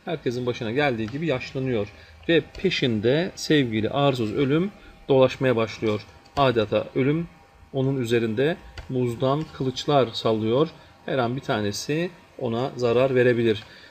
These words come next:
Tabii kim ister ki ölmeyi? Muinar öğretmen de bir duyum alıyor. Bir orman varmış, bunu öğreniyor. Bu ormanda ölüm yokmuş sevgili arkadaşlar. Ormanda ölüm yokmuş deyip bu ormanı aramaya başlıyor. Sevgi dolu, gayretli bir öğretmen olan,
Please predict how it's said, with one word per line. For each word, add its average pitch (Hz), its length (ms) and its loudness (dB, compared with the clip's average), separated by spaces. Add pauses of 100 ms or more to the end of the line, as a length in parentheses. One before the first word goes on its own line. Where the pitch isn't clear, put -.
Tabii 190 200 0
kim 247 240 -4
ister 254 360 -4
ki 123 200 -2 (320)
ölmeyi? 139 480 0 (300)
Muinar 180 300 2
öğretmen 156 560 0
de 190 40 0 (160)
bir 185 300 -6
duyum 170 280 6
alıyor. 120 340 2 (460)
Bir 180 140 4
orman 160 520 4
varmış, 107 540 0 (140)
bunu 147 180 2
öğreniyor. 117 480 2 (100)
Bu 180 180 4
ormanda 107 440 0
ölüm 165 360 -2 (320)
yokmuş 139 500 2
sevgili 113 320 0
arkadaşlar. 110 540 0 (400)
Ormanda 160 520 2
ölüm 165 340 2
yokmuş 175 460 0
deyip 190 220 -2
bu 196 180 0
ormanı 147 340 0
aramaya 156 340 0
başlıyor. 110 460 -4 (300)
Sevgi 143 400 4
dolu, 127 240 0
gayretli 123 480 2
bir 151 80 0
öğretmen 131 420 0
olan, 113 220 -2